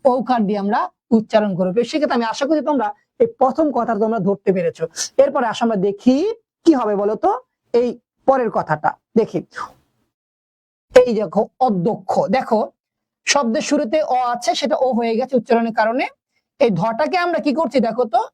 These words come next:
এই ধজ ফলাটাকে আমরা উচ্চারণের সময় দ আর ধ দিয়ে লিখছি, দ আর ধ। উচ্চারণের সময়, আহ, যখন তুমি অঘোষ ধ্বনি বা ঘোষ ধ্বনি লিখবা তখন একটা একটাকে সাপোর্ট দিয়ে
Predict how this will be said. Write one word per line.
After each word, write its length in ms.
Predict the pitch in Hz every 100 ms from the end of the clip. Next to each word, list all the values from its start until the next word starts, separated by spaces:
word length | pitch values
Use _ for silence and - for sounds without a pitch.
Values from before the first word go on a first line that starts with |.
| _ -
এই 60 | 240 185 196
ধজ 200 | 175 233 269
ফলাটাকে 380 | 294 294 302 311 302
আমরা 140 | 294 220
উচ্চারণের 320 | 226 262 269 302
সময় 240 | 247 220 233 _ _ -
দ 180 | 156 226 254 277
আর 80 | 254 185
ধ 20 | 196 214
দিয়ে 120 | 233 202
লিখছি, 220 | 175 - 160
দ 20 | 226 220
আর 80 | 190 165
ধ। 20 | 156 - _ - - - 240
উচ্চারণের 360 | 226 269 269 -
সময়, 280 | 240 285 508 - _ _ -
আহ, 360 | 202 190 175 165 - _ - - _ 175
যখন 200 | 226 254 254
তুমি 160 | 254 254 226 - 226
অঘোষ 260 | 226 262 262 -
ধ্বনি 260 | 254 254 247 247 _ 208
বা 80 | 202 175
ঘোষ 120 | 240 196
ধ্বনি 160 | 262 226
লিখবা 200 | 220 196
তখন 140 | 269 269 226
একটা 140 | - 226
একটাকে 220 | 254 233 -
সাপোর্ট 280 | 247 277 233
দিয়ে 140 | 202